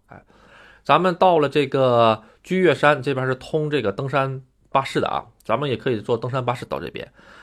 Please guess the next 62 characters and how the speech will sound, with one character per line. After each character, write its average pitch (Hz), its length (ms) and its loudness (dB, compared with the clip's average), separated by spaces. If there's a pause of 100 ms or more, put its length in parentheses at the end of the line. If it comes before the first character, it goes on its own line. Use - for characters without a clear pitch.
(120)
到 170 140 6
了 156 80 8
这 160 140 2
边 156 200 2
之 151 80 2
后 165 220 0
呢， 120 220 0 (440)
去 - 140 -12
买 120 100 2
票， - 360 -4
买 110 120 0
完 123 140 4
票 190 180 4
了 160 80 6
之 143 120 0
后， 151 100 2
这 143 100 -2
个 131 120 2
缆 113 180 4
车 165 360 0 (180)
到 151 160 6
山 208 340 4
顶 113 180 -2
是 - 140 -8
花 120 160 -4
七 - 320 -2
分 156 220 -2
钟 139 120 -4
的 117 80 -2
时 98 160 -10
间。 92 300 -6 (840)
哎， 120 200 -2
咱 127 220 0
们 139 100 -4
就 135 120 0
挤 127 240 -6
进 113 160 -4
去 123 120 0
这 117 80 -2
个 120 80 2
缆 107 160 2
车 123 200 -2
了 113 80 2
之 110 80 -4
后 104 200 -2
哈， 90 160 -10
当 143 140 -4
然 127 160 -2
这 143 80 -10
个 135 80 -2
缆 107 100 0
车 117 240 -2
时 117 220 -6
间 139 140 -2
有 139 40 -2
点 147 160 0
久 123 180 -6
了， 80 220 -6
这 - 80 -10
个 131 80 -4
缆 101 120 -4
车 156 340 -2